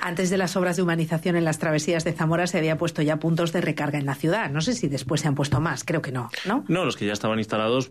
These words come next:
Speaker 2: pues más o menos estaban funcionando, eso ha sido un avance, pero de momento no se ha instalado ninguno más por parte de administraciones públicas. Luego empresas privadas, pues bueno, habrán desarrollado sus propios proyectos.
Speaker 1: ¿Y son suficientes, Mario?
Speaker 2: Yo creo que sí. A ver, siempre viene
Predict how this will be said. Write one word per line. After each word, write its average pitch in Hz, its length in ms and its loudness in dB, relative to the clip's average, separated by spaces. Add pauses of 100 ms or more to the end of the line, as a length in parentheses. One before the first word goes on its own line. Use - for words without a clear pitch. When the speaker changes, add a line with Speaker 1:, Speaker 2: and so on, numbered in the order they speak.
(100)
Speaker 2:
pues 95 140 -4
más 104 220 -2
o 104 40 -2
menos 95 260 0
estaban 90 240 -4
funcionando, 90 520 -2
eso 92 100 -6
ha - 40 -4
sido 82 160 -2
un 82 80 0
avance, 90 440 0
pero 85 180 -2
de 82 80 0
momento 82 240 -2
no 85 60 0
se - 20 -2
ha 85 40 -4
instalado 87 220 0
ninguno 90 220 2
más 107 180 0 (280)
por 98 160 0
parte - 200 -2
de 95 40 2
administraciones 90 440 0
públicas. 80 360 0
Luego 76 140 -4
empresas - 280 -4
privadas, 85 380 0
pues - 120 -8
bueno, 151 160 -4
habrán 151 200 -4
desarrollado 78 440 0
sus - 200 -4
propios - 300 -2
proyectos. 156 520 -4
Speaker 1:
¿Y 196 60 2
son 175 200 0
suficientes, 160 640 -2
Mario? 151 320 2 (480)
Speaker 2:
Yo 131 220 0
creo 135 140 2
que 113 80 0
sí. 90 280 -2
A 92 60 0
ver, 95 140 0
siempre 92 240 0
viene 82 180 0